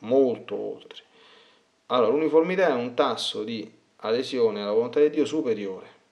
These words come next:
E perché, eh, non, si, si, si tratta non semplicemente di conformare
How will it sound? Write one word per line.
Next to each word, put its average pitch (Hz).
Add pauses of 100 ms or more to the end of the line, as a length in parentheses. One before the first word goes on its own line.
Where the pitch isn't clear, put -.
(1120)
E - (640)
perché, 151
eh, - (1600)
non, 139 (300)
si, -
si, -
si 123
tratta 135
non 156
semplicemente 143
di 113
conformare 120